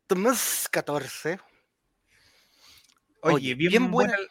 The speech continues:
Speaker 2: la, la, dale, Joaco.
Speaker 1: Por favor, por favor.
Speaker 2: Ya. Oye, bien buena la entrevista del pelado sabroso. Por bien malo el internet del caballero va a ser presidente del club social. Claramente, eh, no tenía,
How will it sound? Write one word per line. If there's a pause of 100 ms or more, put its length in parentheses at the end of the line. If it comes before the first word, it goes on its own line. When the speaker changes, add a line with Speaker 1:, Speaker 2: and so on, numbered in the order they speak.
(100)
Speaker 2:
la, (120)
la, (120)
dale,
Joaco.
Speaker 1:
Por
favor,
por
favor. (260)
Speaker 2:
Ya. (180)
Oye,
bien
buena
la
entrevista
del
pelado
sabroso.
Por
bien
malo
el
internet
del
caballero
va
a
ser
presidente
del
club
social. (680)
Claramente,
eh,
no
tenía,